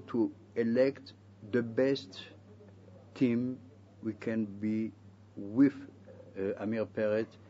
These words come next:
and represent the new trend of the Labour Party before the, the, the public opinion. It will not be easy,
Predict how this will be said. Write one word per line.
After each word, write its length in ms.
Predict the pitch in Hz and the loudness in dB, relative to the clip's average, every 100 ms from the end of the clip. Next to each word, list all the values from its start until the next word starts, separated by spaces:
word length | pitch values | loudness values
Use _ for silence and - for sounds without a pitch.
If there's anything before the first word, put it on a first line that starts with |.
| - | -14
and 180 | 104 98 98 | -8 -6 -2
represent 840 | 110 - 110 104 113 127 127 - | -4 0 -2 0 -2 -4 -8 -8
the 80 | 98 | -4
new 240 | 101 120 | 0 0
trend 400 | 117 - 101 104 | -2 -4 -4 -4
of 120 | 101 92 | -4 -4
the 100 | 90 | -4
Labour 260 | 95 95 | -2 -2
Party 440 | 92 92 92 101 98 - - - - - | -2 -6 -6 -10 -10 -16 -20 -20 -20 -8
before 380 | 98 - 104 104 | -6 0 0 0
the, 400 | 98 95 95 95 | 0 -2 -2 -4
the, 420 | 98 95 95 95 90 | -2 -2 -2 -4 -2
the 340 | 98 95 92 92 | -4 -2 -6 -6
public 320 | 104 95 98 | -8 -6 -8
opinion. 440 | 90 - 85 67 - - - - - - - | -12 -10 -12 -12 -14 -20 -20 -20 -20 -20 -10
It 160 | 131 - | -10 -2
will 80 | 151 | 0
not 200 | 165 151 | 2 2
be 80 | 147 | 2
easy, 300 | 143 101 | 2 -2